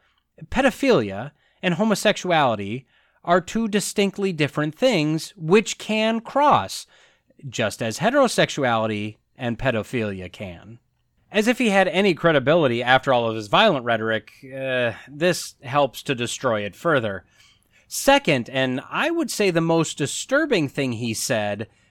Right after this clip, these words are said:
the statement that would disqualify him as a pastor biblically and entirely, if he was one,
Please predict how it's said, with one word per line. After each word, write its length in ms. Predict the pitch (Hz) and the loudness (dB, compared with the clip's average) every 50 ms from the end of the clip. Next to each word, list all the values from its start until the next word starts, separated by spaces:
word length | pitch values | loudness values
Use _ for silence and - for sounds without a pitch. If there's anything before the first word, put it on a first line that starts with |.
| _ _ _ - | _ _ _ -4
the 80 | 156 151 | -4 -4
statement 560 | - - - - 247 277 269 269 262 226 - | -2 -4 0 0 0 0 2 0 -2 0 0
that 140 | 226 208 185 | 0 0 0
would 160 | 190 180 151 | 0 -2 0
disqualify 920 | 175 170 - - - - - 208 208 226 247 254 214 - 202 175 165 147 | 0 -2 -2 -4 -12 -8 0 2 2 2 2 0 -2 0 2 2 2 2
him 260 | 131 147 147 147 151 | 2 0 -2 -2 -2
as 340 | 151 - 156 190 214 220 196 | -2 -2 -2 0 0 0 0
a 140 | 214 196 170 | 0 -2 -2
pastor 500 | - - 180 185 185 175 - - 190 170 | -4 -4 -2 -2 -2 -2 -4 -6 -6 -4
biblically 580 | 139 151 170 175 180 170 - 175 170 165 165 143 | 0 0 0 0 0 -4 -2 -2 -2 -2 -2 -2
and 180 | 151 151 147 | -4 -2 -2
entirely, 880 | 139 131 131 - - 208 247 254 220 170 139 123 120 117 117 120 113 110 | -2 -4 -6 -8 -6 -4 -2 0 0 0 0 -2 -2 -2 -2 -2 -2 -4
if 120 | 110 - | -4 -4
he 100 | 127 120 | -6 -6
was 320 | 117 151 233 294 294 190 139 | -4 -2 0 0 0 -2 -2
one, 400 | 117 107 98 101 120 175 208 | -4 -4 -2 -2 -2 -2 -2